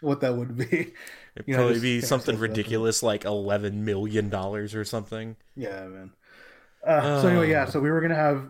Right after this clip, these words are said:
Speaker 1: we're gonna try to have, we trying to have four people on today, which would have been insane.
Speaker 2: It's
Speaker 1: But,
Speaker 2: okay.
Speaker 1: uh,
Speaker 2: We're gonna have
Speaker 1: it's
Speaker 2: four
Speaker 1: fine.
Speaker 2: people on next week.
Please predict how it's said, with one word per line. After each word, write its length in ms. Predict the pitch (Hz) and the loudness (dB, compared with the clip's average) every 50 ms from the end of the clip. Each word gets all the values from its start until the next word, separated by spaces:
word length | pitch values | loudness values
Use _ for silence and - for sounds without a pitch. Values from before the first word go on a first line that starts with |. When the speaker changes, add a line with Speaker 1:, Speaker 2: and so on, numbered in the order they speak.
| 135 | -4
Speaker 1:
we're 100 | 135 143 | -2 0
gonna 120 | 156 160 156 | 0 0 0
try 140 | - 165 160 | 0 -2 0
to 80 | 151 147 | 0 0
have, 160 | 147 143 127 127 139 143 _ _ _ _ - 170 | 0 0 0 0 -2 -2 _ _ _ _ -4 -4
we 220 | 170 156 147 196 - _ _ _ _ _ _ _ _ _ | -2 -2 -2 -6 -8 _ _ _ _ _ _ _ _ _
trying 140 | - 160 151 | -6 -4 -4
to 40 | 147 | -2
have 140 | 143 131 - | -4 -4 -6
four 200 | - 143 143 139 | -6 -6 -6 -6
people 320 | - - 143 120 123 123 120 | -6 -8 -12 -10 -8 -8 -8
on 140 | 117 113 | -8 -8
today, 300 | 113 107 107 107 104 101 101 | -8 -10 -10 -12 -14 -14 -16
which 200 | 104 117 117 - | -16 -16 -12 -10
would 100 | 120 120 | -10 -10
have 60 | 117 | -8
been 100 | 120 113 | -8 -8
insane. 560 | 113 113 110 - - 104 98 95 95 92 104 - _ _ - - - - - - - - | -8 -8 -10 -12 -12 -14 -14 -14 -16 -18 -20 -20 _ _ -20 -20 -20 -20 -20 -20 -16 -12
Speaker 2:
It's 100 | 123 120 | -2 0
Speaker 1:
But, 140 | 135 123 120 | 2 4 4
Speaker 2:
okay. 320 | 120 117 113 110 104 98 98 - | 4 4 2 2 0 -4 -6 -10
Speaker 1:
uh, 20 | - _ _ | -16 _ _
Speaker 2:
We're 80 | 110 110 | -12 -10
gonna 140 | 123 139 147 | -6 -2 -2
have 100 | 147 143 | -2 0
Speaker 1:
it's 60 | 160 | 0
Speaker 2:
four 120 | 143 131 | -2 0
Speaker 1:
fine. 120 | 117 123 - | -2 -2 -6
Speaker 2:
people 200 | 107 123 117 113 | -4 -4 -4 -2
on 160 | 107 104 98 | -4 -4 -6
next 280 | 95 95 - - - - | -8 -8 -10 -12 -12 -12
week. 280 | 87 85 - - - | -12 -14 -14 -20 -20